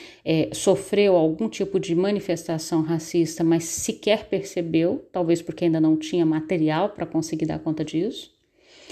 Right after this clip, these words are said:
E uma segunda cena, que pode ocorrer a qualquer momento da vida do sujeito e que tem a capacidade de evocar o afeto represado dessa cena originária. Isso significa que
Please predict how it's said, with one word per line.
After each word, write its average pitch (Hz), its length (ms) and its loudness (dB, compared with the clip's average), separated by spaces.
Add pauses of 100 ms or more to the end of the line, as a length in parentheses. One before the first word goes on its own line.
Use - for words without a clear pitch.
(160)
E 294 100 8
uma 262 180 6
segunda 180 460 0
cena, 196 480 -2 (460)
que 247 140 2
pode 240 560 4
ocorrer 170 500 0
a 170 80 -2
qualquer 180 460 0
momento 170 500 4
da 165 120 2
vida 160 260 0
do 160 40 -12
sujeito 214 640 0
e 220 40 0
que 220 140 -2
tem 220 220 -2
a 214 60 -6
capacidade 233 880 0
de 208 100 2
evocar 226 800 0
o 240 100 2
afeto 214 1000 0
represado 196 800 0
dessa 208 260 -4
cena 190 380 -2
originária. 196 680 0 (800)
Isso 349 240 6
significa 220 880 0
que 208 540 2